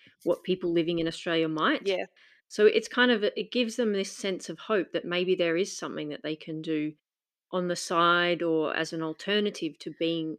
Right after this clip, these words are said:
Speaker 1: as, you know, an architect or an architecture designer, so.
Speaker 2: Yeah, and look, other industries are innovating and architecture's usually slow to sort of question the model that we do,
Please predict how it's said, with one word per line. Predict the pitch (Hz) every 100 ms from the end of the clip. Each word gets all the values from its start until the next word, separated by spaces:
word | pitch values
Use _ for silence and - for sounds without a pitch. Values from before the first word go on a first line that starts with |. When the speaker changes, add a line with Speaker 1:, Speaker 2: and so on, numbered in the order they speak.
| _
Speaker 1:
as, | 160 156 - _ _ -
you | 160
know, | 151 -
an | 147
architect | - 165 175 - 160 -
or | 147
an | -
architecture | 151 160 170 165 - 156
designer, | 156 151 156 165 110 160
so. | - 139 156 _ _ _ _ _ _ _ _ _ _ _ _ _ _ - 240
Speaker 2:
Yeah, | 233 226
and | 220
look, | 226 208
other | - 254 247
industries | 240 233 - 233 226 208
are |
innovating | - 214 208 196 202 202 196 196 - 214
and | 185
architecture's | 170 202 202 226 - 202 190
usually | 208 208 208 202 196
slow | - 185 175 175
to | - 196 185 185
sort | 185
of | 170 -
question | 269 - 269 247
the | 240
model | 226 226 226
that | 202
we | 226
do, | 220 240 233 240